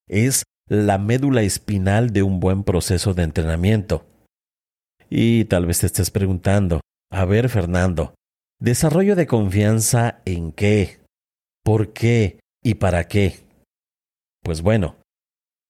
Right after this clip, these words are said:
tener confianza en que, número uno,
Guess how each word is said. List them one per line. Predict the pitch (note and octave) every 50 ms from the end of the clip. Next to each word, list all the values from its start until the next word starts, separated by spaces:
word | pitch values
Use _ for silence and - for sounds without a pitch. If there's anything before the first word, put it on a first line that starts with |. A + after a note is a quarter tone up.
| _ _ _ _
tener | - A2 G#2 G#2+ A2+ A#2
confianza | - D3 C#3 C#3 B2 - A#2 G#2+ G#2+ G#2+ G#2+ - - B2 B2 - - _ _
en | B2 A#2+ A2+ A2+ A2 G2+
que, | - - G#2+ G#2+ G#2 F#2+ - _ _ _ _ _ _ _ _ _ _ _ _ _
número | B2 A#2 A#2+ C3 D3 C#3+ C#3+
uno, | C3+ B2+ A#2+ A#2 A2+ A2+ A#2+ B2 B2+ - -